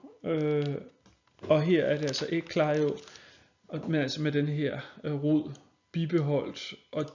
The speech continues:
det, øh, tænker jeg nok er for Paulus, øh, et udtryk for en og samme ting, nemlig det at ville udelukke nogen fra, først og fremmest altså fra fællesskabet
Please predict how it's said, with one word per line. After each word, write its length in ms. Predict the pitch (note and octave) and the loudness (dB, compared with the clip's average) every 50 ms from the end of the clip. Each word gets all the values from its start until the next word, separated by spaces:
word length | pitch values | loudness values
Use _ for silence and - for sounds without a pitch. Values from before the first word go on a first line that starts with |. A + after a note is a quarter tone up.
| - - | -6 -2
det, 300 | F3 F3 F3+ F3+ F#3 F3 | 0 2 4 4 4 4
øh, 300 | D#3+ D#3 D3 C#3 C#3+ C#3+ | 6 6 4 2 2 -2
tænker 320 | C#3+ - D#3 D#3 D#3+ D#3+ | -2 -4 -4 -2 -2 -2
jeg 400 | D3+ C#3+ C3+ C3+ C#3 D3 D3+ D#3 | -2 -2 -2 -2 -2 -2 -2 -2
nok 380 | D3+ D3 C3+ C#3 C#3 - - - - | -2 -2 -2 -4 -4 -8 -14 -14 -8
er 200 | D#3 D3+ C#3+ C#3 | -6 -4 -4 -4
for 340 | C#3+ - - D3 C#3+ C#3+ - - | -6 -8 -8 -6 -6 -6 -8 -6
Paulus, 760 | - D#3 D3 C#3+ D#3 E3+ E3+ E3 D3 - - - - - - - - - - - - - _ _ - - | -2 0 2 2 2 0 0 -2 -4 -6 -8 -8 -10 -12 -16 -20 -20 -20 -20 -20 -20 -20 _ _ -4 0
øh, 360 | E3 D#3 D#3 D3 C#3+ C#3+ C3 C3+ C#3+ - - - _ _ _ _ _ _ _ _ _ _ _ _ _ _ _ _ _ _ _ _ _ _ _ _ _ _ _ _ _ _ | 2 2 2 2 2 0 -2 -4 -8 -12 -14 -16 _ _ _ _ _ _ _ _ _ _ _ _ _ _ _ _ _ _ _ _ _ _ _ _ _ _ _ _ _ _
et 140 | E3+ E3 D#3 | 0 2 2
udtryk 260 | E3+ D#3+ - F3 D#3 | 2 4 2 2 4
for 80 | - E3+ | 4 2
en 120 | D#3 - | 2 2
og 60 | C#3+ | 0
samme 240 | - C#3+ C3+ D3 D3+ | -2 0 0 0 0
ting, 280 | - - D#3+ D3+ - - - - - - - - _ - | 0 0 0 -2 -2 -6 -14 -20 -20 -20 -20 -20 _ -4
nemlig 520 | D#3+ D#3+ E3 D#3+ D#3+ E3 E3+ F3+ F3 - | 0 4 4 6 6 4 4 2 2 2
det 180 | F3+ F#3+ G3 E3+ | 2 2 2 2
at 320 | - F3 E3 D3+ D3+ D3 | 2 2 2 2 2 0
ville 340 | D#3+ E3 D#3 D3+ D#3 D3 - F#3 | 0 0 4 4 4 4 4 2
udelukke 600 | F3 F#3 G#3 A3+ A#3 A3 G#3 F3+ D#3+ D#3+ E3 D#3+ | 4 6 6 6 6 8 8 6 6 6 4 4
nogen 420 | E3 D#3+ E3 E3+ F#3 G3+ A3 A3 | 4 4 4 4 4 2 2 0
fra, 420 | - - - E3+ D#3+ D#3+ F3+ G3 F3+ - - - _ _ _ _ _ _ _ _ _ _ _ _ _ _ _ _ _ _ _ _ _ _ _ _ _ _ _ _ _ _ _ _ - - | -2 -6 0 2 4 4 4 2 -2 -6 -10 -18 _ _ _ _ _ _ _ _ _ _ _ _ _ _ _ _ _ _ _ _ _ _ _ _ _ _ _ _ _ _ _ _ -6 0
først 240 | D3+ D3 C#3+ - - | 0 0 2 0 -2
og 80 | D#3 | -2
fremmest 420 | - D3 C#3+ C3+ - B2 C#3 - - | 0 0 0 0 0 -4 -6 -4 -4
altså 260 | - C#3 - - D3 | -4 -2 -2 -4 -6
fra 160 | C#3 - - | -6 -6 -6
fællesskabet 880 | C#3+ - D#3+ D#3 C#3+ D3 C#3+ C#3+ - - D3 C#3 C#3+ - - C#3+ C#3+ C#3 | -2 0 0 2 2 0 -4 -6 -4 -2 -2 -2 -2 -2 -2 -2 -2 -2